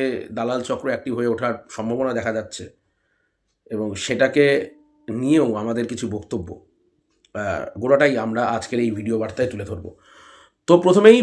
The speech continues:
বলি যে তিন নম্বরের প্রশ্ন বিতর্ক। প্রথমেই একটা কথা আগে স্ট্যান্ড ক্লিয়ার করে দিই ভাই, সেটা হচ্ছে আগে আমাদের কি স্ট্যান্ড, আমার ব্যক্তিগতভাবে কি স্ট্যান্ড, এই পুরো বিষয়টা ক্লিয়ার করে দিই। এক হলো একচল্লিশ এবং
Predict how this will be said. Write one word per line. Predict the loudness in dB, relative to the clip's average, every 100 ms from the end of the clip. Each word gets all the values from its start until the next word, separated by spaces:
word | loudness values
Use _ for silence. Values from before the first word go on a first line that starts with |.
| 4
বলি | 4 2 0 -2 -10 -10 -6
যে | -4 -4
তিন | -2 0
নম্বরের | 0 2 0 -2
প্রশ্ন | -4 -6
বিতর্ক। | -4 -6 -6 -12 -16 _ _ _
প্রথমেই | -4 2 2 2
একটা | 2 2
কথা | 4
আগে | 4 2
স্ট্যান্ড | 2 2 2
ক্লিয়ার | 2 2 2
করে | 0 0
দিই | -2
ভাই, | -4 -8 -14 _ _ _ _ _ _ _ _ _ -6
সেটা | 0 0
হচ্ছে | 0 0 2
আগে | 2 2 0 -4 _ _ _ _ _
আমাদের | -2 2 4 2
কি | 0 -4
স্ট্যান্ড, | -2 -4 -6 -16 _ _ -12
আমার | -2 0 0
ব্যক্তিগতভাবে | -2 -2 -2 -2 -4 -6
কি | -8 -8
স্ট্যান্ড, | -6 -6 -6 -14 _ _ _ _ _ _ _ _ -8
এই | 0
পুরো | 2 2
বিষয়টা | 0 0 0
ক্লিয়ার | -2 -4 -8
করে | -12
দিই। | -14 -20 _ _ _ _ _ _ _ _ _ 2
এক | 2 4
হলো | 2 2 -2 -8 _ -4
একচল্লিশ | -2 0 2 2
এবং | 2